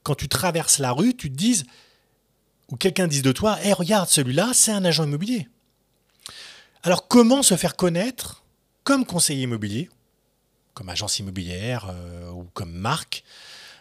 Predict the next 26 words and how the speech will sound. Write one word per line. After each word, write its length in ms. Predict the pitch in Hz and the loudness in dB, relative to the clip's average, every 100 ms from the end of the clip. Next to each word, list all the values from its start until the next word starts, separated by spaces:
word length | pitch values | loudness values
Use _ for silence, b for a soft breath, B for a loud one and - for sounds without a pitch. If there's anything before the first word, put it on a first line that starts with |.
| B | B
dans 200 | 131 131 | -2 0
un 60 | 160 | 2
secteur 380 | 156 156 220 170 | 2 0 -2 -2
justement 320 | 147 180 202 | -4 -4 -6
qui 160 | - | -8
est 160 | 139 - | -12 -10
très 340 | - - 196 | -6 -4 -4
concurrentiel ? 640 | 180 147 - 120 120 - 120 | -4 -6 -6 -6 -6 -4 -2
Imaginez, 460 | 147 147 139 165 | -2 -2 0 0
vous 200 | 151 113 | -2 -4
rentrez 220 | 113 135 135 | -6 -6 -4
dans 100 | 113 | -4
un 60 | |
secteur, 540 | 104 117 - 160 302 165 | -4 -6 -8 -6 -6 -6
il 60 | |
y 20 | |
a 40 | 110 | -6
déjà 220 | 120 131 | -6 -6
des 240 | 113 104 | -4 -2
agences 260 | 160 151 160 | -2 -2 -4
qui 120 | - | -4
sont 100 | - | -4
là 100 | 139 | -4
depuis 280 | 117 - 107 | -6 -8 -12
vingt 400 | 101 147 156 - | -8 -4 -4 -4
ans, 200 | 170 226 | -4 -4